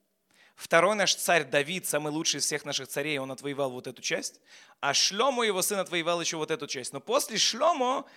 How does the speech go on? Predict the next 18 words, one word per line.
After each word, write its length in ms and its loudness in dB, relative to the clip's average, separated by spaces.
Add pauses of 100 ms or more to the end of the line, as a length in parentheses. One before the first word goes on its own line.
(160)
это 220 0
царство 460 -2
делится, 460 -4
потому 240 -8
что 160 -6
Соломон, 580 0 (640)
он 200 0
забыл 380 0
Бога. 400 2 (140)
Он 140 -4
начал 240 2
поклоняться 500 -4
другим 400 -6
идолам. 380 -6 (440)
Он 220 -4
начал 500 -2
программу 580 -2
ассимиляции, 840 0